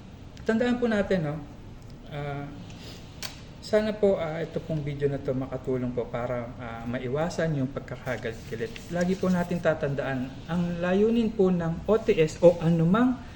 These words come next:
sport o competition, number one, yung matuto po tayong tumanggap ng kabiguan, no,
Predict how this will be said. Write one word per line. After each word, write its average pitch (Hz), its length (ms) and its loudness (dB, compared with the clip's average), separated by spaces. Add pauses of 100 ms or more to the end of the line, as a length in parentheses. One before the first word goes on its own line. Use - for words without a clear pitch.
(200)
sport - 560 4
o 160 240 6
competition, 202 800 0 (480)
number 151 320 2
one, 147 240 2 (720)
yung 247 180 10
matuto 226 460 8
po 202 240 4
tayong 175 400 2
tumanggap 160 560 0
ng 151 400 0
kabiguan, 131 800 0
no, 123 160 -6